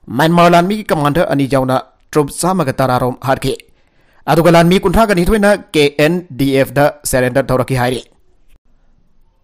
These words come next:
ꯃꯈꯥ ꯇꯥꯔꯛꯄ ꯑꯇꯣꯞꯄ ꯃꯅꯤꯄꯨꯔꯒꯤ ꯄꯥꯎ ꯑꯃꯈꯛꯇꯪꯒ ꯅꯥꯒꯥ ꯑꯦꯝ ꯑꯦꯜ ꯑꯦꯁꯤꯡ ꯇꯥꯟꯅꯔꯝꯗꯕ ꯌꯥꯔꯣꯏ꯫ ꯃꯅꯤꯄꯨꯔꯒꯤ ꯅꯥꯒꯥ ꯇꯥꯕ ꯃꯐꯝꯁꯤꯡꯗ ꯑꯦꯝ ꯑꯦꯜ ꯑꯦꯒꯤ ꯑꯌꯥꯕ ꯌꯥꯎꯗꯅ ꯆꯠꯄ ꯊꯧꯔꯥꯡꯒꯤ ꯊꯕꯛ ꯑꯃꯗ ꯄꯥꯏꯈꯠꯄ ꯌꯥꯔꯣꯏ ꯍꯥꯏꯅ ꯒꯚꯔꯟꯃꯦꯟꯠ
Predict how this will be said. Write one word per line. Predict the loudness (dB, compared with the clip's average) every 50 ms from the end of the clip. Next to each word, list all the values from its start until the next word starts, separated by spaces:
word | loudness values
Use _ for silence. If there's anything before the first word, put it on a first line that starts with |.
| _ _ _ _ _ _ _ -12
ꯃꯈꯥ | -4 -2 -2 0 2 0
ꯇꯥꯔꯛꯄ | 2 2 2 2 0 0 0 2 4 4 4 2 0 -4 _ _
ꯑꯇꯣꯞꯄ | -6 -2 -2 -2 -2 -2 -2 -2 -2 -2
ꯃꯅꯤꯄꯨꯔꯒꯤ | -2 -2 -2 -2 -2 -2 -2 -4 -4 -2 0 -2 -2 -2 -4 -10 -6 -2
ꯄꯥꯎ | -2 0 0 -2 -4 -6
ꯑꯃꯈꯛꯇꯪꯒ | -6 -6 -4 -6 -6 -4 -4 -4 -4 -2 -4 -4 -4 -6 _ _ _ _ _ _ _ _ _ _ _ _ _ _ _ -16
ꯅꯥꯒꯥ | -10 -4 0 2 2 4 4 4 4 4
ꯑꯦꯝ | 2 0 0
ꯑꯦꯜ | 0 0
ꯑꯦꯁꯤꯡ | 0 -2 -2 -4 -6 -6 -10 -6 -2
ꯇꯥꯟꯅꯔꯝꯗꯕ | -2 0 2 2 0 0 0 -2 -2 0 0
ꯌꯥꯔꯣꯏ꯫ | 0 0 0 0 -2 -4 -6 -10 _ _ _ _ _ _ _ _ _ _
ꯃꯅꯤꯄꯨꯔꯒꯤ | -2 0 2 2 4 4 4 2 2 2
ꯅꯥꯒꯥ | 0 0 0 0 0 0
ꯇꯥꯕ | 2 2 2 2 2
ꯃꯐꯝꯁꯤꯡꯗ | 0 0 -2 -4 -4 -4 -2 -4 -2 2 2 2 2 2 -2 _ _ _ _
ꯑꯦꯝ | 0 2 2
ꯑꯦꯜ | 2 2 2
ꯑꯦꯒꯤ | 2 0 -2 -2 -2
ꯑꯌꯥꯕ | -4 -4 -2 -2 -2
ꯌꯥꯎꯗꯅ | 0 0 0 0 0 -2 -2 -2
ꯆꯠꯄ | -4 -4 -2 -4 -4
ꯊꯧꯔꯥꯡꯒꯤ | -2 -4 -4 -4 -4 -4
ꯊꯕꯛ | -4 -2 -2 -2 -2
ꯑꯃꯗ | -2 -2 -2 -2 -2 -4 -4 -6 -12 -20 _ _ _ _ _ _ _ _ _
ꯄꯥꯏꯈꯠꯄ | 0 2 2 2 2 4 4
ꯌꯥꯔꯣꯏ | 6 6 6 4 4 2
ꯍꯥꯏꯅ | 0 0 0
ꯒꯚꯔꯟꯃꯦꯟꯠ | 0 0 0 2 2 0 0 0 -2